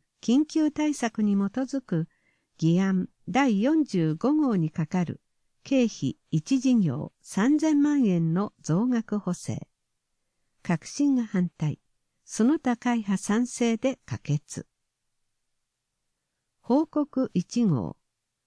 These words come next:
地方自治法第百八十条第一項の規定により指定された契約金額の増減の専決処分をしたことの報告について。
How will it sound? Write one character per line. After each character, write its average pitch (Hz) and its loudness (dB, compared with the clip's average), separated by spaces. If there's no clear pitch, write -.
地 196 0
方 302 0
自 240 -2
治 233 -4
法 202 -2
第 269 -2
百 185 -2
八 285 -4
十 240 2
条 131 -4
第 240 0
一 247 -6
項 277 2
の 151 2
規 - -16
定 214 2
に 202 2
よ 185 0
り 208 -6
指 - -16
定 180 2
さ 185 -4
れ 170 -2
た 165 -4
契 226 2
約 269 -4
金 262 0
額 170 -2
の 147 -2
増 233 0
減 262 0
の 262 -2
専 254 0
決 285 -4
処 277 -2
分 190 2
を 143 0
し - -8
た 220 -4
こ 220 -8
と 208 -4
の 196 -2
報 180 -4
告 214 -4
に 175 0
つ - -6
い 143 -2
て。 - -14